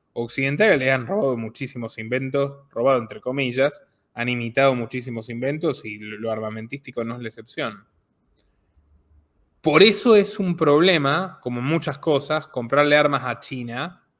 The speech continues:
aunque ahora está pasando con toda la coyuntura de la desaparición de Rusia como proveedor internacional,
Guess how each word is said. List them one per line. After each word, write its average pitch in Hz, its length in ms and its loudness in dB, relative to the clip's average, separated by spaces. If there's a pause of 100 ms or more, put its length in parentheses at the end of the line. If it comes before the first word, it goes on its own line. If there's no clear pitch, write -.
(640)
aunque 107 260 -10
ahora 123 180 0
está 120 220 -4
pasando 120 460 -4
con 107 160 -10
toda 123 160 2
la 117 100 2
coyuntura 117 600 -4
de 110 80 -2
la 110 80 -8
desaparición 110 680 -10
de 120 80 -2
Rusia 120 360 -4
como 110 200 -10
proveedor 117 360 -2
internacional, 123 840 -6